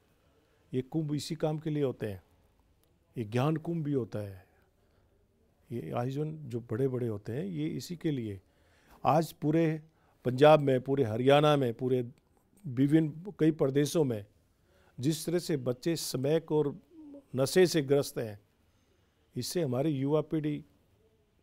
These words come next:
कितनी, कितनी कमज़ोर हो रही है।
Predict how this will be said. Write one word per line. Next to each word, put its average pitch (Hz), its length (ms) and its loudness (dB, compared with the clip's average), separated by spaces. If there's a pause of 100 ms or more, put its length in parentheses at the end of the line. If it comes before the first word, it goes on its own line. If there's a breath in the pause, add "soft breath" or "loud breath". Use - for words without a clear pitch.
(720)
कितनी, 156 340 -2
कितनी 139 380 -6
कमज़ोर 160 400 -2
हो 151 100 0
रही 139 200 0
है। 95 180 -4